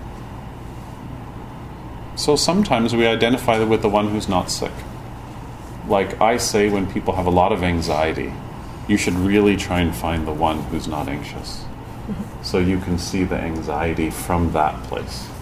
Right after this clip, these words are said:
of stability. And then when someone has a broken heart, I always say,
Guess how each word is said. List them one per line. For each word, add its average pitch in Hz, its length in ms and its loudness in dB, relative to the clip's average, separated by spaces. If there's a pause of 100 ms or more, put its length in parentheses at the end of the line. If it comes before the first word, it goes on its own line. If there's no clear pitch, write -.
of - 200 -4
stability. - 540 -2 (3250)
And 101 120 4
then 123 160 4
when 120 140 4
someone 117 280 4
has 104 180 2
a - 20 4
broken 95 400 4
heart, 87 400 0
I 85 120 -4
always 85 300 0
say, 80 280 -4